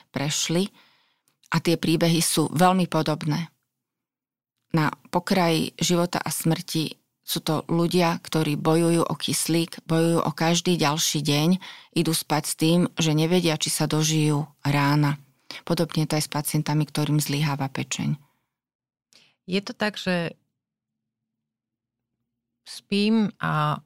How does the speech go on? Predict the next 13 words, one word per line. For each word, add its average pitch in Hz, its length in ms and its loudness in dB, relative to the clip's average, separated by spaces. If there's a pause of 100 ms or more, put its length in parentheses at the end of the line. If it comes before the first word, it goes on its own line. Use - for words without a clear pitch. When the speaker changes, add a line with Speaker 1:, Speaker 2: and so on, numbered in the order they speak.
(220)
Speaker 2:
o 170 120 -6
pol, 185 260 -2
o 170 300 -6
pol 175 160 -4
tretej 160 480 -4
ráno, 151 320 -2
povedzme, 143 800 -4
zazvoní 156 560 -4
telefón 143 480 -2
z 139 160 -8
nemocnice 147 720 -4
a 131 40 -12
povedia, 139 760 -4